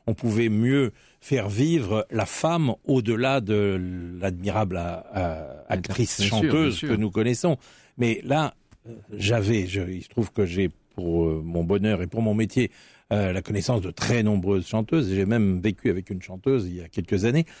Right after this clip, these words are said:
Speaker 1: Donc je connais les réactions de ces femmes qui donnent tout, qui se consument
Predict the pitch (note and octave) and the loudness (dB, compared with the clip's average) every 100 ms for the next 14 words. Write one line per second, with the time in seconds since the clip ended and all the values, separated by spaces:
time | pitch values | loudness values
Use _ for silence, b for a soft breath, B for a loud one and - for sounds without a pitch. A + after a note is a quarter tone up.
0 | B B C3 G2+ A#2 - _ _ - D3 | B B 0 2 0 -4 _ _ 0 0
1 | D#3 D#3+ A#2 G#2+ A2+ - - C#3 G#2 G2 | 2 0 0 0 -2 -2 -2 0 2 -2
2 | - - G2 F#2+ F2 - B2+ A2 - G2+ | -4 -2 2 2 0 0 2 2 -2 -2
3 | B2 A2 A2 E3+ D#3 B2+ - B2 b b | 0 0 0 -2 -2 -2 0 -2 b b
4 | - E3 - - F3 G#2+ | 0 0 0 0 0 0